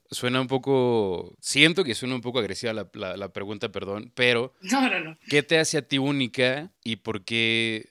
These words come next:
Speaker 1: te deberíamos de poner atención? O sea, tú, Nicole Hertz, ¿por qué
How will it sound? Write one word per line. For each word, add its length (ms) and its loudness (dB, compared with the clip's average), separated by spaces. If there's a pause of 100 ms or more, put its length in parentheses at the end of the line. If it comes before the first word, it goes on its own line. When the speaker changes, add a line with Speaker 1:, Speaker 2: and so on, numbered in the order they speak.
Speaker 1:
te 120 0
deberíamos 480 2
de 80 -4
poner 240 -4
atención? 560 -10
O 40 -16
sea, 160 -10 (160)
tú, 220 -2
Nicole 400 -6
Hertz, 400 -6 (100)
¿por 220 -4
qué 300 0